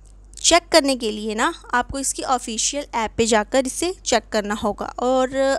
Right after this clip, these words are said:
अगर जो इस बॉक्स पे मैंने आपको दिखाया था ना एक बारकोड भी था, अगर आप उस बारकोड को स्कैन करोगे ना तो आपको नेक्स्ट प्रोडक्ट पे डिस्काउंट भी मिल जाएगा।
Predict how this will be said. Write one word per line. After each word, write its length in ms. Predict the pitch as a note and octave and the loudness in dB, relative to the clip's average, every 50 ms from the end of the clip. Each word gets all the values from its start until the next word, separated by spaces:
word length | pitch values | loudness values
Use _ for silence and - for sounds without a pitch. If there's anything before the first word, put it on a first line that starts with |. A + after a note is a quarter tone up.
| - - | 2 2
अगर 380 | A#3+ A#3 A3 C4 D4 D#4 D4 | 2 2 4 4 4 4 2
जो 440 | - C4 A#3+ A#3+ B3+ C4 C4 B3+ - - | -2 -8 -4 -2 2 2 2 2 0 0
इस 180 | C4 - - B3 | -4 -4 0 4
बॉक्स 260 | B3 A3 A3+ - - | 4 4 4 4 -4
पे 200 | - - C4 B3+ | -2 -2 -2 0
मैंने 200 | B3+ B3 B3 B3 | 0 0 -2 0
आपको 240 | A#3+ A#3 - - B3+ | -2 -2 0 -2 -2
दिखाया 360 | A#3+ B3+ - - B3 G#3+ A3+ | -2 0 -2 0 0 0 0
था 120 | - C#4+ | -2 -4
ना 100 | C4+ E4+ | -4 -4
एक 200 | G4 F#4+ F4+ D4+ | -4 -4 -4 4
बारकोड 460 | C4+ A#3 A3 G#3+ G#3+ - - A3+ A3+ A#3+ | 6 8 8 8 6 6 4 6 6 6
भी 120 | G#3+ A#3 | 2 2
था, 200 | - - A3 A3+ - - - - - - - - | -2 -4 -4 -4 -6 -14 -20 -18 -18 -18 -12 -6
अगर 240 | - C4 A#3+ C#4+ D4+ | -4 -2 -2 0 0
आप 200 | D#4 D#4 D4+ D4+ | 2 0 0 0
उस 120 | D#4 - C4 | -4 -6 -2
बारकोड 460 | A#3+ A#3+ A3+ A3+ A#3 A#3 - B3+ B3 | 0 2 2 2 0 0 -2 -2 -2
को 140 | - - D#4 | -2 -6 -6
स्कैन 400 | - - - - B3 A#3 C4 - | -6 -6 -6 -4 -4 -4 -4 -2
करोगे 360 | - D#4 C4+ B3+ A#3 A3 A#3 | 0 0 0 0 -2 -4 -4
ना 160 | B3+ D4 G4+ - - - - - - - | -4 -4 -6 -8 -12 -20 -20 -20 -6 2
तो 420 | - C4+ C4+ C#4 D4 D#4 F4+ F#4 - - - - - - - | 4 6 8 8 8 6 6 2 -2 -10 -20 -20 -18 0 2
आपको 640 | B3 A#3 A#3 - - - - C4+ C#4 D4 E4 E4+ - - - - | 2 2 2 0 -4 -4 0 2 4 4 4 4 2 -4 -12 -10
नेक्स्ट 380 | B3+ B3 B3+ C4+ D4 - - - | -6 -2 -2 0 0 0 -2 0
प्रोडक्ट 460 | - D#4 D4 C4+ A#3+ A#3 - - - | -2 -4 -4 -2 -4 -6 -6 -4 -8
पे 280 | - - B3 C#4 F4+ G4+ - - - - - - - - - | -4 -2 -2 -4 -4 -6 -8 -14 -20 -20 -20 -20 -20 -20 -10
डिस्काउंट 440 | A#3+ B3 B3+ - - C4+ B3 A#3 - | -6 -6 -6 -2 2 2 4 4 2
भी 80 | - - | -2 -8
मिल 220 | G#3 - C2 - | -10 -10 -12 -12
जाएगा। 380 | - - C2+ C2+ - - - | -10 -10 -10 -10 -12 -14 -12